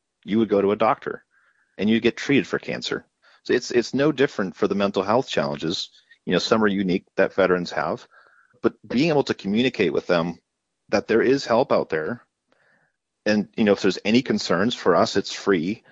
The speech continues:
There's no reporting to chain of command. There's no reporting to security clearances. It's just, I, I really hope to get to that point someday. And I think it's happening slowly. I think there's some key voices on, you know, social media that are saying, you know, it's,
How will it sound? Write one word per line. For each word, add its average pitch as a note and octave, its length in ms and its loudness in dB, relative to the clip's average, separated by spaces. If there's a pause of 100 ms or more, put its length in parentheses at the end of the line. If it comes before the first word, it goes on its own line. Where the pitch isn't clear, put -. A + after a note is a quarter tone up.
(340)
There's G#2 260 2
no A2 180 2
reporting G#2 500 2
to - 120 -6
chain F#2 220 -4
of F2+ 80 -2
command. E2+ 360 -2
There's G2 160 -2
no A#2 80 4
reporting G#2+ 460 2
to - 100 -12
security E2+ 460 0
clearances. G2 600 -2 (800)
It's A#2 160 0
just, - 240 -2
I, G#2 220 2
I G#2 60 2
really A2+ 360 2
hope A#2 240 0
to G#2+ 60 -8
get G2+ 140 0
to - 80 -8
that E2 180 0
point B2+ 200 -2
someday. F2 400 0 (520)
And G2+ 80 0
I - 40 -2
think A#3 200 -2
it's - 160 -4
happening A2 400 -2
slowly. F2+ 580 0 (320)
I - 60 -4
think C3 200 -2
there's A#2 160 0
some G#2 100 -6
key - 200 -2
voices F2+ 480 2
on, E2+ 160 2
you E2 60 -4 (400)
know, - 80 -2
social F#2 340 0
media E2+ 360 4
that D#2+ 200 0 (260)
are E2+ 100 -2
saying, E2+ 420 -2
you F2+ 80 -6
know, E2+ 140 2
it's, - 320 -4